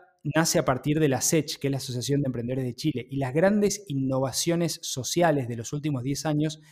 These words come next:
salen de acá de Chile. Y te puedo hablar de Sistema B,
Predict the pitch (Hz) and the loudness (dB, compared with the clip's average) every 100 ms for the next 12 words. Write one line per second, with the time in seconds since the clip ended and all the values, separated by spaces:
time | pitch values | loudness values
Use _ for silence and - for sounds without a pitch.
0 | - - 208 170 120 110 113 110 - 110 | -10 -4 -2 0 0 -4 -6 -8 -8 -8
1 | 104 - _ _ - 131 120 143 147 135 | -10 -14 _ _ -10 -6 0 2 2 2
2 | 117 117 - 127 127 143 185 196 - | -2 -6 -4 -2 0 2 2 0 -10